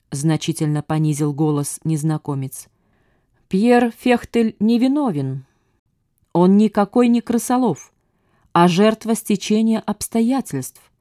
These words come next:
и неуемного полицейского рвения. Если вы не вмешаетесь, невинный человек пойдет на эшафот.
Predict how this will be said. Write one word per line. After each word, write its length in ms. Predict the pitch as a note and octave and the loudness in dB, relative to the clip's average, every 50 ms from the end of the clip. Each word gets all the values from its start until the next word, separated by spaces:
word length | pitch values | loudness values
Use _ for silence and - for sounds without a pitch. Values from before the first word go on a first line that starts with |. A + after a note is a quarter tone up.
| _ _ _ _ _ _ _ _ _ | _ _ _ _ _ _ _ _ _
и 120 | G3 G3 | 4 6
неуемного 840 | G3+ G3+ F#3 F3+ F3+ E3 F3+ F#3 F#3+ G3+ G#3+ A3+ A#3 G#3+ A#3+ A#3+ A#3+ - _ _ _ | 8 8 8 8 6 6 6 4 4 2 2 0 0 0 -2 -2 -4 -6 _ _ _
полицейского 840 | - F3+ F#3 F#3+ F#3 - - G3+ G3+ G#3+ G#3 - - G#3+ G#3 G#3+ | 2 4 4 4 4 2 2 2 2 2 0 -2 -4 -2 0 0
рвения. 580 | G#3+ G#3+ A#3 C4 A#3 F#3+ D#3 C#3 C3+ C3 C3+ - _ _ _ _ _ _ _ _ _ _ _ _ _ _ _ _ | 0 0 0 0 2 0 0 -2 -4 -6 -8 -12 _ _ _ _ _ _ _ _ _ _ _ _ _ _ _ _
Если 480 | - D#3 D#3 F#3 G3+ G3+ - - G3+ G3+ | -4 0 4 4 4 4 4 0 0 2
вы 120 | F3+ G3 | 4 4
не 140 | G3 F#3+ F3+ | 4 4 2
вмешаетесь, 960 | D#3+ E3+ E3+ E3+ D#3+ - - A#3 C4+ C#4+ A#3+ F3+ - - C3+ B2+ - - - _ _ _ _ _ _ _ _ _ _ _ | 2 0 0 0 -2 -2 -4 -2 -2 -2 -2 -4 -6 -10 -10 -10 -10 -16 -20 _ _ _ _ _ _ _ _ _ _ _
невинный 600 | - F#3+ G#3 A3 G3+ A3 C4+ D4+ D4 C#4+ C#4+ C4 | 0 2 2 4 4 4 4 4 2 2 0 -2
человек 540 | - - C4 B3 B3 B3 B3 C4+ C4+ - | -2 -2 0 0 2 2 0 0 -2 -4
пойдет 440 | _ A3+ A3 G#3+ F3+ F#3+ A#3 B3+ - | _ -2 0 0 0 0 -2 -2 -2
на 160 | A3+ A3 G#3+ | -2 -2 -2
эшафот. 720 | G3+ - - F3+ F3 - - F#3+ F#3+ F3 - _ - _ | -2 -4 -4 -6 -8 -6 -6 -8 -8 -8 -10 _ -20 _